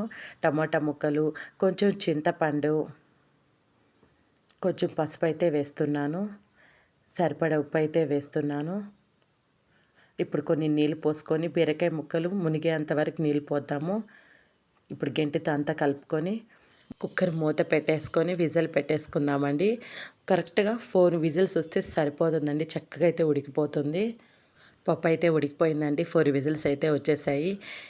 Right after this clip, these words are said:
ఇంకా కాసేపు మనం ఒక టెన్ మినిట్స్ పక్కన పెట్టేసేసి అప్పుడు మూత తీద్దాం, చూద్దాం రండి. పప్పు అయితే మెత్తగా అయితే ఉడికిపోయింది.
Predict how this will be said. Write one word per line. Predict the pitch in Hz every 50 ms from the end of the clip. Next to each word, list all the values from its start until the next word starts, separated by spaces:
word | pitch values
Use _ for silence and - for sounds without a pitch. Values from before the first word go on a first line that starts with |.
| - _ -
ఇంకా | 180 170 165 175
కాసేపు | 165 - 156 151 143 - 175 170 170 170
మనం | 160 156 156
ఒక | 147 - 165
టెన్ | 139 156 156 151
మినిట్స్ | 151 151 151 160 156 - -
పక్కన | - 160 147 - - 165 160
పెట్టేసేసి | 156 156 143 143 143 139 143 147 143 - - 202 208 202 - - - - - -
అప్పుడు | 143 - - 147
మూత | 143 151 147 147 147 - 170 165
తీద్దాం, | - 156 143 - - 156 156 156
చూద్దాం | - - 156 131 117 156 156 156 151
రండి. | 147 143 143 143 147 156 185 202 202 - - - - - _ _
పప్పు | - 160 156 160 165
అయితే | 156 151 156 170
మెత్తగా | 165 160 151 143 143 - - 156 151 147
అయితే | 147 143 147 170
ఉడికిపోయింది. | 170 143 143 143 143 147 151 151 - 151 143 143 135 143 139 160